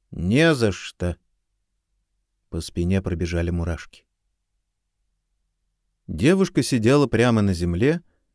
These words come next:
напротив окон кабинета, и что-то рисовала на огромном куске ватмана,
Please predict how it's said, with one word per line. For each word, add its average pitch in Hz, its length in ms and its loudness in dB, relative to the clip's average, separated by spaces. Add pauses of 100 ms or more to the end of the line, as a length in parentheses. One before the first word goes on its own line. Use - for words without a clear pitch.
(120)
напротив 147 600 0
окон 135 300 0
кабинета, 87 640 -4 (520)
и - 100 -6
что-то 226 340 0
рисовала 175 540 2
на 135 180 2
огромном 131 560 2
куске 117 420 -2
ватмана, 104 600 2